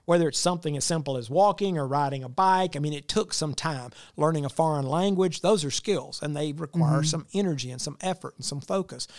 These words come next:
Speaker 1: So if you wanna learn to think creatively, you actually have to practice these things.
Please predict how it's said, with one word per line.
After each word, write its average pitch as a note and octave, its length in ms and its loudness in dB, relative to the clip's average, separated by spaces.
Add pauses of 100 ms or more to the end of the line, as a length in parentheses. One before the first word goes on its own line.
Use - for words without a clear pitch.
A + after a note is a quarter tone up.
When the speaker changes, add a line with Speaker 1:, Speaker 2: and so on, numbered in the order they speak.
(160)
Speaker 1:
So - 140 -2
if - 120 -6
you F3+ 140 0
wanna C#4 180 -2
learn D#3+ 420 0
to C3+ 100 -4
think G3 400 -2
creatively, D3 800 -2 (240)
you D3 120 -16 (140)
actually E3 480 -2
have - 320 -6
to D#3 80 -8
practice - 800 -6
these B2 260 -10
things. - 340 -18